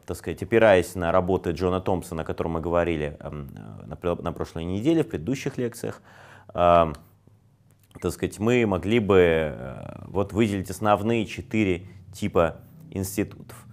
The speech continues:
Вот здесь есть картинка любопытная, она как раз, э, ярко иллюстрирует то, что получилось бы в случае, если бы н-, не существовало коммуникации, да?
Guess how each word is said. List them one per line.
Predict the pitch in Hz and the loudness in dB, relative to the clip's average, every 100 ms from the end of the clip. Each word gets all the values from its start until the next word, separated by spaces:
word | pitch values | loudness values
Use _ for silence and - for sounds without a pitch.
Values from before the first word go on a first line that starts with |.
| - - - | -20 -18 -2
Вот | 110 - - | -2 0 -6
здесь | 95 131 120 - | 2 2 2 2
есть | 120 123 | 0 2
картинка | 127 127 - 156 156 95 85 - | 2 2 2 -2 2 2 2 0
любопытная, | 87 87 98 110 - 110 - 85 80 | -4 -2 4 6 4 0 -2 -2 -2
она | 85 104 | -2 -2
как | 120 90 - | -4 -4 2
раз, | 107 110 - 95 | 4 4 0 -2
э, | 87 82 80 78 78 | 2 2 0 -4 -2
ярко | 92 107 98 95 | 4 4 4 0
иллюстрирует | 90 92 95 98 104 101 | 0 -2 -2 0 0 0
то, | 147 | -2
что | - | -2
получилось | - 87 90 117 127 107 | -6 -2 -2 0 -2 -2
бы | 92 | -6
в | |
случае, | - 123 - 90 | -2 -4 -4 -6
если | 98 87 | -4 -6
бы | 76 | -10
н-, | 78 85 62 60 87 87 | -8 -8 -8 -8 -8 -4
не | 92 | -6
существовало | 90 87 - 90 95 98 | -8 -14 -6 0 0 0
коммуникации, | 87 87 87 - 67 - - - | -4 -4 -6 -8 -14 -14 -18 -16
да? | - 123 | -12 -12